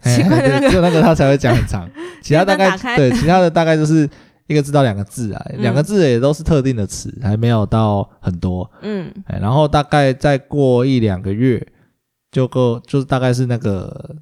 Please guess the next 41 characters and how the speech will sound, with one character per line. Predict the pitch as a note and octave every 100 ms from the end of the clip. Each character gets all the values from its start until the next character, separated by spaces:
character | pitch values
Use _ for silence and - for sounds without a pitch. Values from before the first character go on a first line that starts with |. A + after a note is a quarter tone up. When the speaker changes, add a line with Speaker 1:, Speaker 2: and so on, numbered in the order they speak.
| _ _ _ -
Speaker 1:
呃， | G#2+ F#2+
那 | F#2 A2+
个 | A2+
活 | G#2+ G#2+
动。 | B2 - A2
Speaker 2:
圣 | - C#4 B3
诞 | B3+ G#3
节。 | G3 D3+ E3+
Speaker 1:
哎， | -
那 | A2+
附 | C3 C3
近 | C3
之 |
后。 | A#2+ -
Speaker 2:
十 | B2
二 |
月 | A#2
那 | - -
附 | F#3+ F#3
近。 | E3 E3+
Speaker 1:
哎， | - G#3 G#2+ G#2 G#2
然 | A#2+
后 |
后 | C3 C#3
来 | A#2
又 | B2+ B2 A#2 -
再 | C3 A#2+
突 | - A2+
飞 | B2
猛 | A#2+ F#2+
进 | G2+ A2
一 |
点， | G#2+ G2 -
就 | A2
是 | A#2 A2 - _ _
可 | A2
能 | G2+
开 | B2
始 | B2+ A2
会 | C3+ A#2
讲 | A2 A2+ F#2